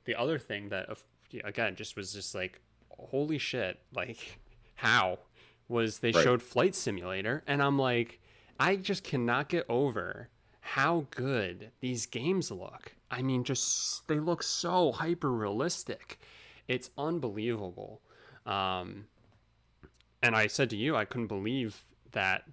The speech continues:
Speaker 1: they, they said during the show that, uh, Flight Sim is celebrating its fortieth anniversary. It's, it's their oldest, uh, uh, like, I P.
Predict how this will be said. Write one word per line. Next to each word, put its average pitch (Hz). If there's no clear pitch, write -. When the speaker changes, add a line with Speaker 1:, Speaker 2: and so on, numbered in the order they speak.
Speaker 1:
they, 101
they 98
said 107
during 98
the 98
show 110
that, 98
uh, 104
Flight -
Sim 95
is 98
celebrating 95
its -
fortieth 160
anniversary. 113
It's, 98
it's -
their -
oldest, 135
uh, 101
uh, -
like, 104
I 113
P. 117